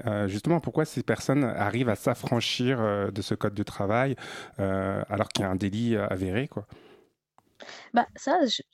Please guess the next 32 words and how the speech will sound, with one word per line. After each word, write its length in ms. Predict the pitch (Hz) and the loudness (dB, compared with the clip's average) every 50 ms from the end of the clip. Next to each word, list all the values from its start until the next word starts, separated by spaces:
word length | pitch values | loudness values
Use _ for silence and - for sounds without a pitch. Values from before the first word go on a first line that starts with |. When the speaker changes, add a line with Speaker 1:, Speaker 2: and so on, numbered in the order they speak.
| _ - | _ -12
Speaker 2:
de, 200 | - 196 208 208 | -4 2 2 2
de, 200 | - 202 202 220 | 2 4 2 2
de, 280 | 202 190 208 202 196 190 | 4 4 4 4 4 4
de 120 | 131 214 | 4 4
la 80 | 208 208 | 4 6
même 180 | 220 240 240 | 8 8 8
manière, 440 | 233 226 226 220 220 240 262 294 302 | 8 8 8 8 6 6 6 6 6
je, 1040 | 269 233 220 208 202 202 202 196 196 196 196 196 196 196 196 190 190 185 185 185 190 | 4 4 4 4 4 6 6 6 6 6 4 2 2 0 0 0 0 0 -2 -4 -4
hum, 120 | 185 - - - _ _ _ _ _ _ - | -8 -10 -14 -16 _ _ _ _ _ _ -4
les 140 | 208 208 220 | -2 -2 -2
spécificités 680 | - - 254 - - 233 - 240 226 - - - 220 | -2 -2 -2 -2 -4 -6 -6 -8 -8 -8 -6 -6 -4
du 100 | 202 226 | -2 -2
cinéma, 360 | - - - 226 214 220 202 | -4 -2 0 0 2 2 2
par 100 | 196 190 | 2 2
exemple, 240 | 185 190 220 214 208 | 2 2 0 0 0
un 40 | 190 | -2
tournage 360 | - 208 202 208 220 226 - | -2 0 2 2 2 2 0
qui 120 | - 208 202 | -4 -10 -10
tourne, 440 | - - 233 214 220 214 208 - | -6 -2 0 2 2 2 0 -2
qui 140 | - - 190 | -6 -10 -6
dure 200 | 190 208 226 220 | -2 0 0 0
deux 160 | 196 185 214 | 2 4 4
mois, 280 | 208 196 185 175 175 - _ - - - - - - _ - | 4 4 4 2 2 0 _ -14 -20 -18 -20 -20 -8 _ 0
une 140 | 202 208 208 | 2 4 6
personne 360 | 220 214 - - 269 262 262 | 6 4 4 4 2 2 2
qui 200 | - - 208 196 | 0 -4 -8 -6
vit 160 | 196 208 240 | -2 0 2
une 160 | 247 226 214 | 4 2 4
violence 580 | 190 196 214 202 190 180 190 - - - - _ _ _ _ _ _ _ _ _ - | 4 4 4 4 4 2 0 -4 -8 -12 -14 _ _ _ _ _ _ _ _ _ -14
sexiste 600 | - - 202 - - - - 233 269 - - _ - - | -10 -10 -10 -8 -8 -6 -2 -2 -2 -2 -4 _ -14 -12
ou 60 | 214 208 | -10 -10
sexuelle, 640 | - - 233 - - - - 208 185 170 170 175 | -8 -8 -8 -8 -8 -4 0 2 2 2 0 -4